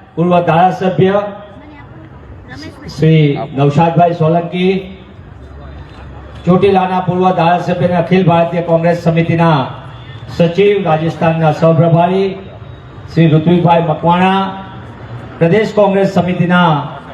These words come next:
મહામંત્રી અને લડાયક બેન શ્રી ગીતાબેન પટેલ અને મંચસ્થ તમામ મહાનુભાવો અને આ જુદી જુદી જિલ્લાના તાલુકાઓમાંથી આવેલા મત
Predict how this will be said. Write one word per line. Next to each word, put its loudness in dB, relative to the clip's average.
મહામંત્રી 2
અને 2
લડાયક 2
બેન 2
શ્રી 2
ગીતાબેન 2
પટેલ 2
અને 2
મંચસ્થ 0
તમામ 2
મહાનુભાવો 2
અને 2
આ 2
જુદી 0
જુદી 4
જિલ્લાના 2
તાલુકાઓમાંથી 0
આવેલા 2
મત 2